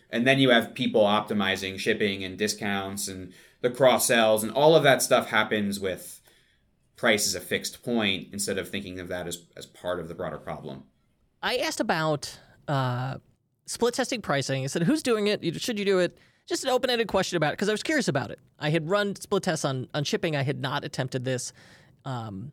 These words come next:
Speaker 2: in any reasonable fashion on products. And it was kinda interesting. Some of the feedback I got was people who thought it was illegal in some way. And it doesn't feel like that. All right, so I'm not a lawyer, and it, it does not feel like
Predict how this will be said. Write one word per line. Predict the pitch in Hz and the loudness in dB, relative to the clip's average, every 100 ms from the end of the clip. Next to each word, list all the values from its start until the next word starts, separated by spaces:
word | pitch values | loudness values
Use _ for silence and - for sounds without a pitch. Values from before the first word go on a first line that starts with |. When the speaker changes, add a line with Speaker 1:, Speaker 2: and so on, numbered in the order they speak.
| _ | _
Speaker 2:
in | - 165 165 | -4 -4 -2
any | 165 160 | -2 -2
reasonable | 143 240 202 170 160 | 0 -2 0 0 0
fashion | 165 143 - 135 131 131 | 0 -2 -2 -2 -2 -4
on | 139 131 123 120 - _ - | -4 -4 -6 -10 -16 _ -4
products. | 196 131 - - - _ _ _ _ _ _ _ | -2 -2 -8 -12 -14 _ _ _ _ _ _ _
And | 190 | -2
it | |
was | 196 | 0
kinda | - 285 | 0 -2
interesting. | 247 214 180 - 110 - | 0 0 0 -4 -10 -12
Some | - 220 | -2 0
of | 247 | 0
the | |
feedback | 294 220 160 160 156 | -2 -2 0 0 0
I | 147 | -2
got | 139 - | -2 -2
was | 151 | -4
people | - 175 190 214 | -2 0 2 0
who | - 240 | 0 -2
thought | - - 170 160 - | -2 -2 0 0 0
it | 185 | -2
was | 160 151 147 139 - | 0 0 0 -2 0
illegal | 185 170 202 320 208 127 | 2 2 2 2 0 0
in | - 156 | -2 -4
some | - 151 131 | 0 0 0
way. | 117 76 - - _ _ _ _ | -4 -6 -12 -20 _ _ _ _
And | 170 175 170 160 - _ 92 _ _ _ _ _ _ 226 | -4 -2 -2 -4 -8 _ -20 _ _ _ _ _ _ -8
it | 220 | -4
doesn't | - 311 247 247 - | -2 -2 -4 -6 -10
feel | - - - 269 233 185 160 | -16 -8 0 2 4 4 2
like | 160 156 | 2 0
that. | 143 160 165 - - _ _ | 0 0 0 -6 -20 _ _
All | 160 | -4
right, | 135 | 0
so | 180 | 0
I'm | 196 | 0
not | 226 214 | 0 2
a | |
lawyer, | 165 139 131 | 4 2 0
and | 180 185 | 0 0
it, | 185 - | 0 -2
it | 175 | -2
does | 175 185 | 0 0
not | 208 180 | 0 -2
feel | 214 185 | 0 0
like | 143 143 - | 2 -2 -4